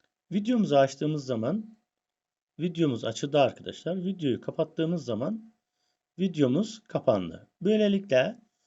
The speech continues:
e, derse katıldıktan sonra dersle ilgili soru sormak istediğimizde mikrofonu açıp kapatabiliyoruz. Sonra arkadaşlar sağ tarafta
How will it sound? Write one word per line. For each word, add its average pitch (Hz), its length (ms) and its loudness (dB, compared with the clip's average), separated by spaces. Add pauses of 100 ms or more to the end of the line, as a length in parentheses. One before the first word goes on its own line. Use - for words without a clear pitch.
(540)
e, 123 60 0
derse 160 480 2
katıldıktan 147 600 -2
sonra 123 480 -4
dersle 170 360 0
ilgili 147 280 -2
soru 156 220 -6
sormak 139 360 -4
istediğimizde 113 560 -6
mikrofonu 123 500 -6
açıp - 280 -6
kapatabiliyoruz. 104 880 -6 (1200)
Sonra 226 340 4
arkadaşlar 170 680 0
sağ 208 360 2
tarafta 135 600 -2